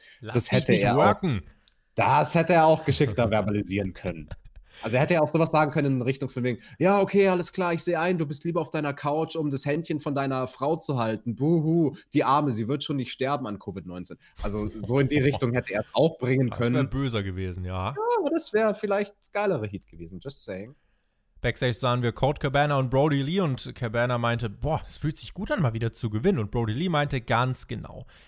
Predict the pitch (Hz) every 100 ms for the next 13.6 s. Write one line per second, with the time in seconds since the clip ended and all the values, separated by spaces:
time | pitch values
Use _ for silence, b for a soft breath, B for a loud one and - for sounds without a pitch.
0 | b 101 95 95 95 147 - 113 110 120
1 | 143 135 - 107 147 156 156 B B B
2 | - 170 202 208 - - 175 - 156 120
3 | 127 170 127 131 139 127 123 120 123 117
4 | 113 120 - 127 170 202 B - 185 247
5 | 220 190 165 175 - 143 127 135 113 110
6 | 104 107 113 123 123 120 123 113 - 110
7 | 104 117 113 104 101 98 185 226 - 185
8 | 202 202 147 - - 104 - - - b
9 | b b b 120 113 - - - - -
10 | 110 104 110 - 113 123 123 101 113 101
11 | 117 120 110 110 117 - b b _ -
12 | - _ _ _ _ - _ _ 113 -
13 | - 113 104 107 190 262